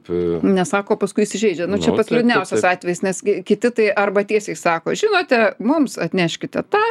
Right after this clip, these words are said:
Speaker 2: kiti sako: „Mums nieko neneškit ir tai bus nuostabiausia.“ E,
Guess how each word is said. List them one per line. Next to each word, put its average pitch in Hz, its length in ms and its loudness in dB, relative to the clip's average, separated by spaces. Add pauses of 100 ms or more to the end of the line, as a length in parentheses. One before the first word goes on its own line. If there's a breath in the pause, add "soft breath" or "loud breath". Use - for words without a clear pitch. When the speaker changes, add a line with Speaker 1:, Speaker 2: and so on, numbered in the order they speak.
(440 loud breath)
Speaker 2:
kiti - 220 0
sako: 202 300 0
„Mums 190 240 -2
nieko 208 260 2
neneškit 190 500 2
ir 175 80 -4
tai 185 160 0
bus 165 180 -4
nuostabiausia.“ 247 720 0 (480 loud breath)
E, 202 240 2